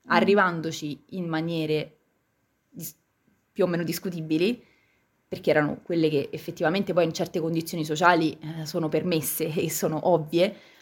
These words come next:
Speaker 2: eh, m-, ma c'era tutto questo e veniva cantato anche nella musica, no? Cioè, nella
Speaker 1: Mm-hmm.
Speaker 2: musica rap ci sono tantissimi riferimenti al fatto di scegliere una vita anche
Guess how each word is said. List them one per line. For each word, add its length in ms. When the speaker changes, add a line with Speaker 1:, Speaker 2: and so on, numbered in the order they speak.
Speaker 2:
eh, 220
m-, 240
ma 220
c'era 220
tutto 260
questo 380
e 40
veniva 260
cantato 380
anche 220
nella 200
musica, 440
no? 380
Cioè, 140
nella 200
Speaker 1:
Mm-hmm. 100
Speaker 2:
musica 280
rap 280
ci 100
sono 220
tantissimi 840
riferimenti 800
al 100
fatto 420
di 200
scegliere 480
una 220
vita 440
anche 600